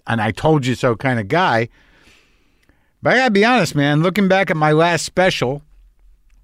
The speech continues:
which I recorded ago, like, in October, where I said, "What has to happen? Does the sky have to catch fire?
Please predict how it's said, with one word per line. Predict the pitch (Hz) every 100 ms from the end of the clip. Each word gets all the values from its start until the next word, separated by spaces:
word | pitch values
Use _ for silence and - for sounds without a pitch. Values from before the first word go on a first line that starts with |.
| _ _ _
which | 127 113
I | 135
recorded | 131 - 160 156 147 123 -
ago, | 117 135 135 127 131
like, | 123 120 107
in | 110
October, | 101 - - 196 185 120 117 _ _ _ _ _ - _ _ _ _ _ _ _ _ _ _ _ _ _ _ _ _
where | 131 131
I |
said, | 127 - 156 135
"What | 170
has | 165 165 -
to | 131
happen? | 160 165 160 117
Does | 117 104
the | 117
sky | - - 131 143 165
have | 151 156 -
to | -
catch | - 151 -
fire? | - 147 160 170 170